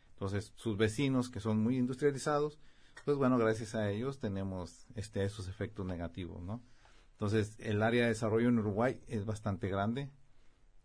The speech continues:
Eh, nosotros en utec tenemos apenas dos años que estamos desarrollando esta área de nanotecnología.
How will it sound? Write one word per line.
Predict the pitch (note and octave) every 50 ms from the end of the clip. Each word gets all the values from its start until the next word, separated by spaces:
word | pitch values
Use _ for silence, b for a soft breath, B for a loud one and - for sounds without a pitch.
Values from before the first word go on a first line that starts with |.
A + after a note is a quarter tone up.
| - -
Eh, | F#2 F#2 F#2+ F#2
nosotros | F#2+ F#2+ G2 - B2 A#2 A2 A#2
en | G2+ G2
utec | G2 F2+ - - A#2+ B2 A#2+ B2 - -
tenemos | - G#2+ G2 G#2 G#2 G#2 G#2 G#2+
apenas | G#2+ G2 G2+ G2 G2 F#2+
dos | G2 G#2+ G2+ -
años | A2+ A2+ A2 G#2+ G#2
que | G#2+
estamos | - - G2+ G2+ G2+
desarrollando | F#2+ F#2 - G2+ F2+ F2+ F#2 F#2+ G2 G2+
esta | F#2+ - - F#2+
área | F#2 G2 F#2+
de | F2+ F2+
nanotecnología. | F2+ F2 F2+ F2+ D#2+ - F#2+ F2 F2+ F2+ F2 E2 - A2+ A#2+ C3 B2